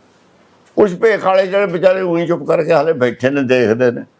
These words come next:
ਵੀ ਤੇਲ ਦੇਖੋ, ਤੇਲ ਦੀ ਤਾਂ ਉੱਠਣ ਨੂੰ ਤਿਆਰ ਨੇ ਉਹ ਵੀ, ਉੱਠ ਉਹਨਾਂ ਨੇ ਵੀ ਪੈਣਾ ਹੈ। ਮਾੜੇ ਮਾੜੇ ਬੋਲਣ ਲੱਗੇ ਨੇ ਉਹ, ਜਿੱਦਣ ਉਹ ਬੋਲ ਪਏ ਫਿਰ ਇੱਕਦਮ ਬਸ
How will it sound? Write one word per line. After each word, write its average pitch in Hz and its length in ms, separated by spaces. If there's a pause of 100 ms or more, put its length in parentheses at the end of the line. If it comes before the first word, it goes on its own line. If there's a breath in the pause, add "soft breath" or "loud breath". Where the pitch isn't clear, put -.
(2000)
ਵੀ 123 60
ਤੇਲ 135 280
ਦੇਖੋ, 135 300
ਤੇਲ 131 280
ਦੀ 139 100
ਤਾਂ 135 240 (380 soft breath)
ਉੱਠਣ 170 360
ਨੂੰ 180 140
ਤਿਆਰ 131 240 (140)
ਨੇ 131 100
ਉਹ 156 80
ਵੀ, 160 140 (840)
ਉੱਠ 104 160
ਉਹਨਾਂ 190 280
ਨੇ 233 120
ਵੀ 196 80
ਪੈਣਾ 180 240
ਹੈ। 101 160 (1300)
ਮਾੜੇ 151 220
ਮਾੜੇ 147 220
ਬੋਲਣ 143 360
ਲੱਗੇ 131 280
ਨੇ 139 120
ਉਹ, 107 260 (2500)
ਜਿੱਦਣ 196 280
ਉਹ 226 220
ਬੋਲ 208 260
ਪਏ 165 120
ਫਿਰ 123 140
ਇੱਕਦਮ 113 420
ਬਸ 104 280